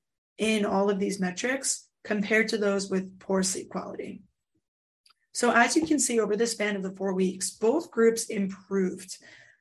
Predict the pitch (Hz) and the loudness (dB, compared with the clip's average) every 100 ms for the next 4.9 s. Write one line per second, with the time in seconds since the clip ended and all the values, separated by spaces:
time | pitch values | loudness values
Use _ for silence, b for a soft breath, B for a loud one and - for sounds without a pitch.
0 | B - 220 - 202 226 247 240 233 214 | B 4 4 4 2 2 2 2 2 2
1 | 202 - 202 202 196 202 190 185 190 190 | 2 2 2 4 2 0 -2 -4 -6 -6
2 | - - - _ - - - - 69 - | -6 -8 -12 _ -8 -6 -6 -6 -6 -8
3 | 196 - _ b b b - 196 233 247 | -12 -18 _ b b b -2 0 2 2
4 | 240 247 240 240 233 233 233 233 233 | 2 -2 0 2 4 4 2 0 -2